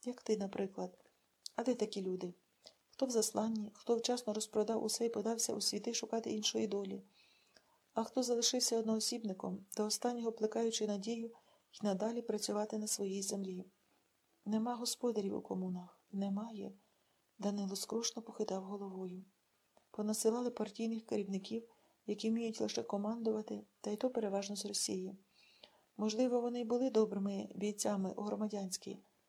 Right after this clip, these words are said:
але ж вони не знають сільських мешканців, не відають, чим живе та дихає село. А голів колгоспів із кого вибрали? З бідняків, які не вміють дбати про худобу, бо її не мали.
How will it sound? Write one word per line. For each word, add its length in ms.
але 220
ж 80
вони 200
не 120
знають 320
сільських 480
мешканців, 600
не 160
відають, 440
чим 220
живе 240
та 140
дихає 520
село. 480
А 80
голів 280
колгоспів 680
із 140
кого 260
вибрали? 520
З 120
бідняків, 600
які 200
не 120
вміють 300
дбати 320
про 160
худобу, 560
бо 140
її 240
не 100
мали. 340